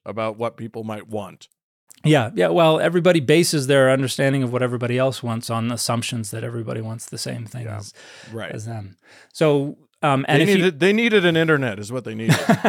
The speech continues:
Speaker 2: <laughs>
Speaker 1: They'd learn
Speaker 2: Yeah.
Speaker 1: real quick what people want.
Speaker 2: Yeah. <laughs> And, um, I ju-, I just wanna point to a handful of, of books, um, because,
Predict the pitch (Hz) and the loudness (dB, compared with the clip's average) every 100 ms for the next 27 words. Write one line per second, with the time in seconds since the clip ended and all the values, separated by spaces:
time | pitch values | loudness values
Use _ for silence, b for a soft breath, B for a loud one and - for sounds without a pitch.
0 | - 208 190 - 127 - 170 175 170 143 | 0 -2 -2 -8 -12 -6 -2 2 2 2
1 | 123 165 156 147 143 120 123 139 - 110 | 4 4 4 2 -2 -2 -6 -6 -8 -8
2 | 107 101 - _ - 135 120 98 98 - | -8 -10 -12 _ -14 -6 -4 -4 -10 -18
3 | - - 107 - 127 151 156 156 147 135 | -16 -14 -16 -14 -2 2 4 4 4 2
4 | 135 143 147 139 151 175 202 170 139 123 | 2 0 2 2 2 0 0 2 2 0
5 | - 170 196 156 127 117 151 - 147 123 | -2 -4 -2 0 0 0 -4 -2 0 0
6 | 117 101 - 135 110 113 - 120 104 139 | 0 -4 -4 -2 -2 -6 -14 -12 -2 -2
7 | 151 - - - _ 131 123 120 117 117 | -2 -4 -6 -8 _ -2 0 0 -2 -2
8 | 135 117 98 - - | -2 -2 -4 -6 -6